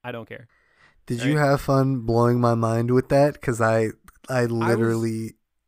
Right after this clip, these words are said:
Speaker 1: I was
Speaker 2: I
Speaker 1: just elated that, like, you could understand the
Speaker 2: <laughs>
Speaker 1: absolute frustration. And what's funnier is that the other two people who watched with us have
Speaker 2: Mm-hmm.
Speaker 1: seen Clone Wars and didn't have that reaction.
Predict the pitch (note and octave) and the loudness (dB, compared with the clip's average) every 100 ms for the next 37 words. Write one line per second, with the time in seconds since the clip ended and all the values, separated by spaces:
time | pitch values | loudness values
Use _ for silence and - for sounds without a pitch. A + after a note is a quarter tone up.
0 | _ _ - C3+ C#3+ C#3 C3 B2 C#3+ E3 | _ _ -10 -10 -8 -4 -4 -4 -6 -8
1 | - - D3 A#2+ A#2+ B2+ C3 C3 A#2 G#2+ | -12 -14 -12 -10 -10 -10 -12 -10 -12 -12
2 | A#2 G#2+ A#2 B2+ - B2 A#2+ A#2 G#2+ - | -14 -14 -14 -12 -12 -12 -12 -14 -16 -14
3 | A2+ A2+ A#2+ A2 A2 G#2+ G#2+ - C3+ - | -12 -10 -12 -14 -16 -16 -16 -6 -6 -4
4 | B2+ - C3 A#2+ - - - A2+ G#2+ - | -4 0 0 0 -2 -4 -12 -12 -10 -8
5 | F3+ B2+ - F3 C#3+ F3+ G#3 _ - - | -4 -2 0 0 -2 -8 -10 _ -20 -20
6 | - - _ _ _ _ D3+ D3+ D3 - | -20 -20 _ _ _ _ -12 -10 -10 -12
7 | - - C3+ D#3+ F3+ G#3 - C3 B2+ - | -16 -10 -10 -10 -12 -14 -14 -14 -14 -16
8 | - _ - B2+ C#3 - D3+ C#3+ C#3 C#3+ | -20 _ -18 -14 -14 -12 -16 -14 -16 -14
9 | D3 C3+ A#2 G#2+ A#2 - D#3+ F3+ G3+ A3 | -14 -16 -14 -12 -12 -16 -18 -14 -16 -18
10 | _ _ - B2+ B2 B2+ C#3 D3+ - C3+ | _ _ -14 -10 -6 -6 -6 -10 -10 -10
11 | C#3+ D3 F#3+ F3+ A#2 A2+ G#2+ A#2 A2+ A#2 | -10 -12 -12 -14 -14 -16 -14 -16 -14 -16
12 | A#2 A#2+ - - - _ - | -14 -14 -16 -18 -20 _ -20